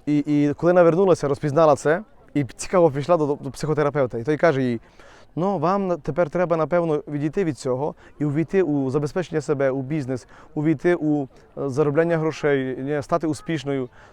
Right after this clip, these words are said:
І це вам тоді, ну, замінить». А вона каже: «Тобто ви мені пропонуєте мого ідола, типово жіночого, ідола, не, такого чол-, чоловіколюбства, замінити на ідол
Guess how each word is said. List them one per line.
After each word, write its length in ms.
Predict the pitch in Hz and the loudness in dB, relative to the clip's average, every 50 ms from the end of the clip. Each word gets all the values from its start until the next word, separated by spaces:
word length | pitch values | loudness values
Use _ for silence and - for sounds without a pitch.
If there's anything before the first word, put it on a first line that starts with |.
| - 190 - | -14 -10 -6
І 100 | 175 160 | -6 -4
це 140 | - - 208 | -2 -2 0
вам 180 | 180 185 170 | 0 0 -2
тоді, 260 | 143 147 139 175 175 143 | -2 -4 -4 -2 -2 0
ну, 100 | 139 147 | 0 -2
замінить». 560 | 131 123 165 185 202 175 143 120 104 - - _ - - - - - - - | 0 0 0 2 2 0 0 -2 -6 -10 -16 _ -20 -20 -20 -20 -20 -20 -16
А 80 | - 113 | -12 -8
вона 180 | 123 151 160 | -6 -4 -4
каже: 240 | 156 170 165 147 139 | -2 -2 -2 -2 -2
«Тобто 300 | - 165 147 - - 120 | -2 -2 -2 -2 -4 -8
ви 120 | 117 143 | -4 -2
мені 200 | 160 175 180 190 | -2 -2 -2 -2
пропонуєте 640 | 165 202 196 165 165 147 143 135 127 - 139 143 - - | -2 -2 -2 -2 0 0 0 0 0 -2 -6 -8 -8 -6
мого 320 | 135 143 165 190 196 190 | -4 0 0 2 2 0
ідола, 420 | 170 160 143 147 139 131 131 139 - - - | 0 0 0 0 2 2 0 -2 -4 -8 -8
типово 340 | - 143 120 170 175 170 147 | -6 -2 0 0 2 2 2
жіночого, 580 | 143 156 151 139 123 - 131 123 135 151 180 - - - - - - - - - - | 2 2 0 0 0 -2 -4 -2 -2 -4 -4 -6 -12 -20 -20 -20 -20 -20 -16 -6 -2
ідола, 480 | 170 180 160 165 151 143 135 131 123 - _ _ _ _ _ | 0 4 6 6 6 6 6 4 4 0 _ _ _ _ _
не, 160 | - 139 151 143 | -4 -2 -2 0
такого 420 | 143 131 - 160 147 143 135 127 - - _ _ | 0 0 2 2 2 2 2 0 -2 -8 _ _
чол-, 220 | - - 156 151 - - | -6 -2 -2 -2 -2 -4
чоловіколюбства, 1040 | - - 160 156 160 156 175 - - 156 143 143 143 - - - - 143 156 170 160 - - - - - - _ _ - | -4 0 2 2 2 2 0 0 0 0 0 0 -2 -4 -6 -6 -2 0 0 0 -2 -6 -16 -20 -20 -20 -20 _ _ -12
замінити 540 | 143 117 143 147 147 147 151 175 185 - 170 | -6 -2 -2 0 0 0 0 0 0 0 0
на 120 | 143 147 - | -2 -2 -2
ідол 380 | 160 165 143 151 170 180 208 | -2 -2 0 0 0 0 -2